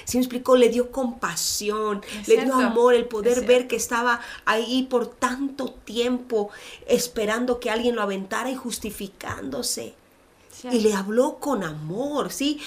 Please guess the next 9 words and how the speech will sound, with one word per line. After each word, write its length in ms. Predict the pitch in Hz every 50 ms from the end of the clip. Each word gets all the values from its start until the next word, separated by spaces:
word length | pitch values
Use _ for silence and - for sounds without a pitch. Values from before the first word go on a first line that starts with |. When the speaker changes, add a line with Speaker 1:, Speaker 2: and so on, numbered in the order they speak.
| - - -
Speaker 1:
Lo 380 | - 170 175 214 220 214 220
confrontó 920 | - 240 233 226 202 - 214 208 202 202 202 196 190 - - 254 277 285 269
con 180 | - 240 208
esa 260 | 208 240 247 - 269 247
autoridad, 680 | 226 202 202 - 196 185 185 185 175 185 202 226 226 -
pero 180 | 240 220 202
con 120 | - 196 202
ese 240 | 214 214 - 240
amor 600 | 233 202 196 190 190 196 214 247 269 254 226 -